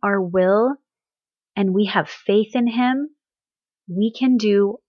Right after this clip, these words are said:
all things which are expedient unto him. He was born to be our friend. He knows what we need, and he is no stranger to our weakness. So have faith.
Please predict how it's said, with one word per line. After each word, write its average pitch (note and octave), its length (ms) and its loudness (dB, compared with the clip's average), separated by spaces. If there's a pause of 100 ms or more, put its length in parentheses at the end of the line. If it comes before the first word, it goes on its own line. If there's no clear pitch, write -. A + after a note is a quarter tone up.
(200)
all G3+ 280 2
things E3+ 720 -6 (440)
which F#3+ 220 -2
are F3+ 100 4
expedient F#3 640 -2
unto F3 240 -2
him. D#3 440 -6 (1160)
He G3 200 -2
was F3+ 180 0
born F#3+ 320 2
to G#3+ 100 -4
be G#3+ 160 0
our G#3+ 120 0
friend. E3+ 520 -4 (500)
He F#3+ 260 0
knows F3+ 420 2
what G#3 140 0
we G#3+ 160 2
need, F3+ 500 0 (520)
and F#3+ 120 0
he G3+ 160 -2
is F3+ 140 0
no F3 240 2
stranger E3 460 -4
to - 160 -8
our D#3+ 140 -4
weakness. D#3+ 680 -10 (1000)
So F#3+ 80 -6
have F#3 340 -2
faith. D#3 280 0